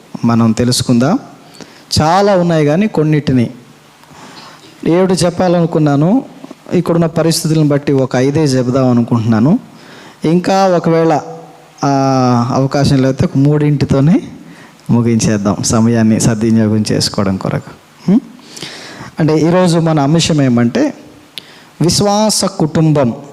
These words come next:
లేకపోతే గృహం. విశ్వాసుల యొక్క గృహాలు ఎలాగుండాలి,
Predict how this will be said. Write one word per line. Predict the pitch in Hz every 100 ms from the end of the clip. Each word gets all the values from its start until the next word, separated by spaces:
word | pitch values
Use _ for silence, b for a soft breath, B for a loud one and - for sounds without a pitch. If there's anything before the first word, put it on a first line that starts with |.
| -
లేకపోతే | 131 131 131 127 - 269 - - - - -
గృహం. | 117 139 131 131 110 - - - _ - B B B -
విశ్వాసుల | 131 147 147 147 143 135
యొక్క | 127 127
గృహాలు | 117 110 120 135 120 165
ఎలాగుండాలి, | 185 123 131 131 120 113 107 104 113 107 104